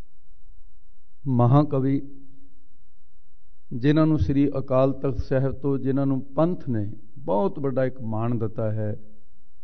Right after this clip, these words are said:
ਕਵੀ ਚੂੜਾਮਣ। ਕਵੀਆਂ ਦੇ ਵਿੱਚ ਜਿਵੇਂ ਬਾਕੀ ਦੇ ਗਹਿਣਿਆਂ ਵਿੱਚ ਚੂੜਾਮਣੀ ਗਹਿਣਾ ਸਾਰਿਆਂ ਤੋਂ ਸ੍ਰੇਸ਼ਟ ਹੈ, ਕਵੀਆਂ ਦੇ ਵਿੱਚ ਭਾਈ ਸੰਤੋਖ ਸਿੰਘ ਸਰਵਸ੍ਰੇਸ਼ਟ ਹਨ। ਇਹ ਬਾਤ ਵੱਖਰੀ ਹੈ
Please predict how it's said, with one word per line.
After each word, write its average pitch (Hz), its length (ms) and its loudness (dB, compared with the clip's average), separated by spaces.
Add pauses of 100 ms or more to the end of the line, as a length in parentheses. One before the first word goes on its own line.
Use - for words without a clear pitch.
(1000)
ਕਵੀ 151 300 8
ਚੂੜਾਮਣ। 123 600 2
ਕਵੀਆਂ 156 520 2
ਦੇ 165 140 4
ਵਿੱਚ 135 600 4
ਜਿਵੇਂ 127 320 2
ਬਾਕੀ 123 400 0
ਦੇ 135 160 2
ਗਹਿਣਿਆਂ 156 400 2
ਵਿੱਚ 127 440 2 (140)
ਚੂੜਾਮਣੀ 165 500 6
ਗਹਿਣਾ 139 280 2
ਸਾਰਿਆਂ 117 380 -2
ਤੋਂ 117 160 -6
ਸ੍ਰੇਸ਼ਟ 107 440 -4
ਹੈ, 110 200 -4 (580)
ਕਵੀਆਂ 180 360 6
ਦੇ 196 100 6
ਵਿੱਚ 185 100 0
ਭਾਈ 147 320 2
ਸੰਤੋਖ 147 580 6
ਸਿੰਘ 160 200 0
ਸਰਵਸ੍ਰੇਸ਼ਟ 110 760 0
ਹਨ। 107 260 -4 (2500)
ਇਹ 147 180 8
ਬਾਤ 127 340 6
ਵੱਖਰੀ 131 420 4
ਹੈ 139 240 4